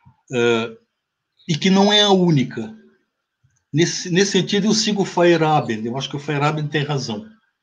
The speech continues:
Ele tem um livro muito interessante chamado Ciência numa Sociedade Livre, é, que tem uma tradu-,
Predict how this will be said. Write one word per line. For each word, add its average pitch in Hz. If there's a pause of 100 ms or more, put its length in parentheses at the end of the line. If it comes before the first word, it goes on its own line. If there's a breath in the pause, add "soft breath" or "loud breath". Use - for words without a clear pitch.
(460)
Ele 131
tem 156
um 151
livro 135
muito 170
interessante 147
chamado 120 (400 soft breath)
Ciência 160
numa 135
Sociedade 117
Livre, 117 (1200)
é, 110 (480)
que 139
tem 147
uma 147
tradu-, 131